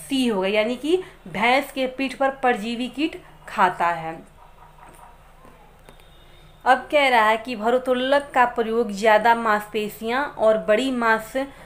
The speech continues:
बनाने की आवश्यकता होती है। इसी उद्देश्य के लिए उन्हें ऐसे आहार लेने की आवश्यकता है जो डैश डैश से भरपूर हो। तो, अ, देखा होगा कि जो वज़न उठाते हैं,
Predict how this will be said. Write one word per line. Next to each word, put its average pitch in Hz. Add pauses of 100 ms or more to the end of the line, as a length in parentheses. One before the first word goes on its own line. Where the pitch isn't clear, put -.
(200)
बनाने 214
की 220
आवश्यकता 214
होती 214
है। 202
इसी 240
उद्देश्य 247
के 226
लिए 220
उन्हें 220
ऐसे 220
आहार 214 (280)
लेने 226
की 247
आवश्यकता 214
है 196
जो 247 (240)
डैश 220
डैश 226 (100)
से 311 (300)
भरपूर 208
हो। 175 (480)
तो, 220
अ, 220 (120)
देखा 220
होगा 226
कि 226
जो 226
वज़न 226
उठाते 233
हैं, 214